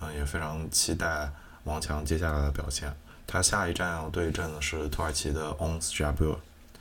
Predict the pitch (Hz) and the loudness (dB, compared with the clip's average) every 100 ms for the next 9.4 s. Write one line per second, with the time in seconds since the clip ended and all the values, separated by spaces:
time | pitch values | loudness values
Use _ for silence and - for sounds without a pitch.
0 | - - - - - 90 82 78 73 - | -20 -18 -4 0 2 4 6 6 4 -2
1 | - - - - 85 - 107 98 90 95 | -14 -16 -6 4 4 6 6 6 4 2
2 | 87 95 76 73 76 80 90 87 82 85 | 4 4 4 2 2 0 -2 0 2 2
3 | 85 - 80 76 78 73 85 90 78 73 | 0 0 0 0 2 2 2 2 2 2
4 | - - - 92 92 - 98 92 87 - | -4 -10 4 6 6 6 6 6 4 -2
5 | - 82 76 76 76 71 - - - - | -4 -2 0 0 0 -2 -4 -12 -12 -12
6 | - - 87 80 87 87 92 92 87 78 | -12 -10 -4 0 2 4 6 4 2 2
7 | 80 82 - 73 71 78 76 71 67 - | 2 2 2 0 -2 0 0 0 2 4
8 | - 90 - - - 92 92 78 80 90 | 4 2 -2 -14 -4 -2 0 0 0 -2
9 | 82 - 85 - | -4 -4 -2 -2